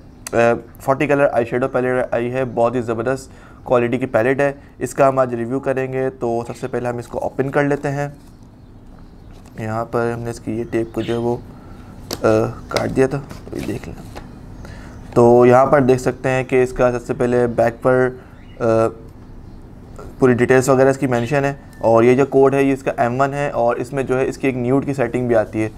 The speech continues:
तो nude वाली setting जो है हमने नहीं रखी क्योंकि colors की जो demand होती है वो इसी तरीके की होती है। और इसके अंदर expiry date वगैरह mention नहीं है यहाँ पर, हाँ, box पर है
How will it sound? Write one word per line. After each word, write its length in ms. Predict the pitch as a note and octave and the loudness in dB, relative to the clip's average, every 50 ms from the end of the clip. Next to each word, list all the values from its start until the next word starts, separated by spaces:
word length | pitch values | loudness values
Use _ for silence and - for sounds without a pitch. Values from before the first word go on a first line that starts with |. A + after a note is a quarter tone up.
| - - - - - | -18 -20 -20 -4 0
तो 100 | C3 B2+ | 2 2
nude 260 | B2+ B2+ C3+ C#3+ D3+ | 2 2 0 2 2
वाली 160 | D#3 D3+ D3+ | 2 2 2
setting 340 | C#3+ D#3 D3+ C#3+ D3+ D3 C#3+ | 0 -2 -2 -2 -2 -4 -2
जो 80 | C3+ C#3 | 0 0
है 80 | C#3 | 0
हमने 180 | C#3 C3+ C#3 C#3 | 0 -2 -4 -4
नहीं 200 | C3 B2+ B2+ B2+ | -4 -2 -2 -2
रखी 240 | C3 C3 B2+ C#3+ C#3 | -2 -2 -2 -4 -4
क्योंकि 420 | C#3+ C3+ B2+ C#3 C3+ C3 C3+ C3+ | -4 -2 0 2 4 4 4 2
colors 360 | C3 C3 B2 A#2 B2 B2+ A#2+ | 2 0 0 0 2 0 0
की 100 | - - | -2 -2
जो 100 | A#2+ B2+ | 0 0
demand 380 | A#2+ A#2+ A#2+ A2+ A#2 A#2 A#2 A#2 | 0 0 0 0 0 0 0 0
होती 160 | A#2+ A#2 A#2+ | -2 -2 0
है 60 | B2 | 0
वो 80 | A#2+ A#2+ | 0 0
इसी 120 | A#2 C#3+ | 0 -2
तरीके 320 | A#2 - A#2 A2+ A2 A#2+ A#2 | -2 0 0 0 0 0 -2
की 80 | A2+ | 0
होती 300 | A#2+ A#2+ A2+ A2+ B2 B2 | 2 0 0 0 0 2
है। 80 | B2 B2 | 2 2
और 460 | - - G#2+ G2+ G#2 A2 A2 G#2 - | 2 2 2 2 2 2 2 0 0
इसके 360 | - - B2 B2 - - B2+ | -2 -4 -4 -4 0 0 0
अंदर 480 | A#2 E2 A#2 A#2 A2 A#2 A#2 A#2+ A#2+ A2+ - - - - - - - - | 0 0 -2 0 2 2 4 4 2 0 -2 -12 -18 -20 -20 -12 -6 -6
expiry 460 | A2+ - - - B2 A#2 A#2 A#2 A#2 | -6 -6 -2 2 4 4 6 4 4
date 220 | A2+ A#2 A#2+ A#2 | 2 2 0 0
वगैरह 840 | A#2+ A2+ A2+ G#2+ A2+ A2+ A2+ A#2 A#2 A#2 A#2+ A#2+ A#2+ A#2+ A#2+ A#2 - | 0 -2 0 0 0 0 2 2 2 4 4 2 2 2 0 -2 -4
mention 600 | - G#2+ A2 A2 A2 A2 - B2 B2 C3+ D3 D#3 D#3+ - - - - - - - - | -8 -8 -8 -8 -8 -6 -6 -6 -6 -4 -6 -10 -12 -14 -18 -20 -20 -20 -20 -16 -10
नहीं 240 | - A2+ A#2 A#2 A#2+ | -8 -6 -6 -4 -4
है 180 | A#2+ A#2+ A#2+ A#2 | -2 0 0 2
यहाँ 140 | A2+ A2+ | 0 0
पर, 340 | A2+ A2+ A2+ A2+ A2+ A2 - - | 0 2 2 2 2 0 0 2
हाँ, 140 | B2+ A#2+ G2+ | 0 2 4
box 240 | - A2+ B2 - - | 4 2 2 2 -2
पर 180 | - B2+ F#2+ | -2 0 0
है 340 | F2+ F2+ - - - - - | 0 -4 -8 -16 -20 -20 -20